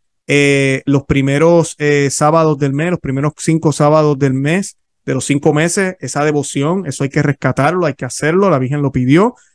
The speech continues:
el Santo Rosario todos los días en familia, eh, todo ese tipo de cosas, tenemos que estar bien en ella y vivir una vida de gracia sacramental,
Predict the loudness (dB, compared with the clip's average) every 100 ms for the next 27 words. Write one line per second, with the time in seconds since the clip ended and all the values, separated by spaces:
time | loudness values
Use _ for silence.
0 | _ -6 -4 -2 2 2 2 2 2 2
1 | 0 0 0 -2 0 2 2 0 -4 -2
2 | 0 2 2 -2 _ _ _ _ 0 2
3 | 0 0 4 4 4 0 -4 0 0 4
4 | 2 2 -4 -6 _ _ _ _ _ -4
5 | -2 -2 0 -2 -4 _ _ -16 -4 0
6 | 2 0 -2 -4 -8 _ -6 -2 0 0
7 | 0 2 4 4 2 0 -2 -6 -8 -8
8 | -4 -2 -2 -2 -4